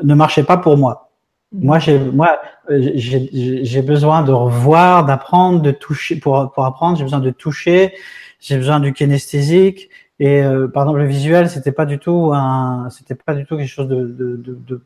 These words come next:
Speaker 1: de, de palpable pour moi. Et donc, euh, euh, j'ai quitté le, le système scolaire et j'ai dû trouver des manières à moi d'apprendre, des manières à moi de,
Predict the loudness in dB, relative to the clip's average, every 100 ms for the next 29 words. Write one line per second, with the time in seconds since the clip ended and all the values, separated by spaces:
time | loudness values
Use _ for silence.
0 | -12 -10 -10 _ _ -10 -4 -2 0 0
1 | 0 -2 -4 -2 -4 -6 _ _ _ -20
2 | -20 _ -2 2 2 4 4 2 -2 -12
3 | _ _ -2 2 2 2 0 -4 -2 2
4 | 2 2 2 -2 -6 -6 -4 -2 0 0
5 | 0 0 0 2 0 -2 -4 0 2 2
6 | 0 -2 0 0 0 0 0 -2 -2 -2
7 | -4 -6 -6 -8 -18 _ -20 -8 -6 -4
8 | -2 -2 -2 -2 -2 0 0 0 -2